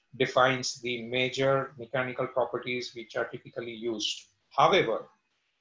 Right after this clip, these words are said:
when they are exposed to environments, specifically in terms of, uh, different kinds of, uh, weathering conditions or use conditions,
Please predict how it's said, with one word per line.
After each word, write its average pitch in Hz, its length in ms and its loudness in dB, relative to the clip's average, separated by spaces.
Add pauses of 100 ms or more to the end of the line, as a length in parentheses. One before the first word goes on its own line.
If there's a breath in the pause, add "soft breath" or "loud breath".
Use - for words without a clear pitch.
(140)
when 139 220 4
they 147 80 8
are 139 120 10
exposed 190 520 4
to 156 120 4
environments, 131 680 6
specifically 151 880 2
in 131 100 0
terms 143 400 2
of, 135 260 8 (220)
uh, 117 400 6 (880)
different 160 460 4
kinds 156 500 4
of, 135 260 8 (200)
uh, 117 640 6 (520)
weathering 165 420 8
conditions 120 680 0
or 120 600 2
use 170 320 4
conditions, - 800 -6